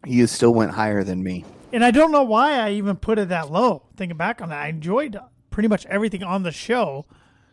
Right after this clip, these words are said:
Speaker 2: And I, a lot of it's intrigue. It's got me intrigued now going forward. But I don't know. It just didn't feel like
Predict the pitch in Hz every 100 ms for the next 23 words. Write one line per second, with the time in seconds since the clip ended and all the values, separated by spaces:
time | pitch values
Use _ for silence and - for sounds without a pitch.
0 | _ _ _ _ _ _ - 202 180 165
1 | 180 185 165 170 196 190 180 - - -
2 | - _ _ _ _ _ - - 208 226
3 | - 196 156 160 - 202 156 190 175 170
4 | 160 - 208 247 196 147 147 147 139 131
5 | - 330 202 143 196 - _ _ _ _
6 | _ _ _ _ _ _ _ _ 196 208
7 | 240 254 330 196 156 170 151 202 180 -
8 | 202 185 180 185 - -